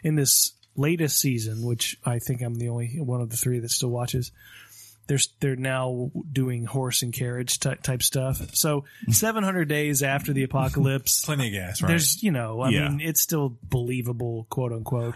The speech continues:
Speaker 2: I guess it's
Speaker 1: But the
Speaker 2: just
Speaker 1: logic stuff, I mean, that goes to the logic of, of things. Like in the very beginning cutscene, you know, the, the guy on the helicopter says, "I can only take two," and your buddy's injured.
Speaker 2: Yeah.
Speaker 1: Put him on the helicopter and go meet him.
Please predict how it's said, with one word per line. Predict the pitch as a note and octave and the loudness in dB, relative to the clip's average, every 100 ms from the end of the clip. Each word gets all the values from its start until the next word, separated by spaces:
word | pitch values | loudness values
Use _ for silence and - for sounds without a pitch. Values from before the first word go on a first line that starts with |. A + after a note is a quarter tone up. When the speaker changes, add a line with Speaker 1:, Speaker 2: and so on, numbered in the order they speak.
| - | -4
Speaker 2:
I | D3 | -2
guess | E3 D3+ | 0 0
it's | D3+ | 2
Speaker 1:
But | E3+ | 2
the | E3+ | 2
Speaker 2:
just | |
Speaker 1:
logic | D#3 D#3+ F#3 G3 F#3 | 0 0 0 0 0
stuff, | - - B2+ B2+ | 0 0 0 -2
I | D3 | -2
mean, | D3 D#3 | 0 2
that | F3+ | 0
goes | F3 E3+ - | 0 0 2
to | D#3 | 0
the | B2 | 0
logic | B2 C3 B2+ B2+ B2+ | 0 0 -2 -4 -4
of, | A2+ - | -4 -4
of | A#2 | -6
things. | - B2+ A#2+ | -2 -2 -2
Like | B2 C3+ | -4 -2
in | E3+ | -2
the | D#3 | -2
very | D#3 A#3 A3+ | -2 -2 0
beginning | E3 D3+ D3 B2 | -2 0 0 0
cutscene, | - A#2+ - - - - _ _ - - _ _ _ - | -2 -2 -2 -4 -12 -16 _ _ -20 -20 _ _ _ -4
you | C3+ | -2
know, | B2 A#2+ | 0 -2
the, | A#2 B2+ | 0 0
the | C#3+ C3+ | 0 0
guy | D#3 D#3 D#3 | 0 2 2
on | D3+ | 0
the | C3+ | -2
helicopter | C3 D3+ C#3+ C#3+ C3+ | -2 -2 -2 -2 0
says, | D3+ C3 | 0 0
"I | C3+ | -2
can | C3 | -4
only | C3+ B2+ | -4 -4
take | A#2+ B2+ A#2 | -2 -4 -2
two," | - - E3+ - | -2 0 -2 -2
and | C#3+ | 0
your | C3+ | 0
buddy's | A#2+ D3 D3+ C#3 - | 2 0 2 0 0
injured. | C#3+ C#3 A#2 A2+ - - _ - | 2 2 0 -4 -8 -16 _ -2
Speaker 2:
Yeah. | A2+ E2 D#2+ _ _ _ | 0 0 -4 _ _ _
Speaker 1:
Put | - G#3 | -2 0
him | E3 F#3+ | 2 2
on | E3+ | 2
the | C3+ | 0
helicopter | B2 F3 - B2 A#2 B2+ | 0 -2 -2 -4 -2 -2
and | C3+ C3 | -2 0
go | C3+ | 0
meet | C3+ C#3+ B2 | 4 2 2
him. | E3 | -2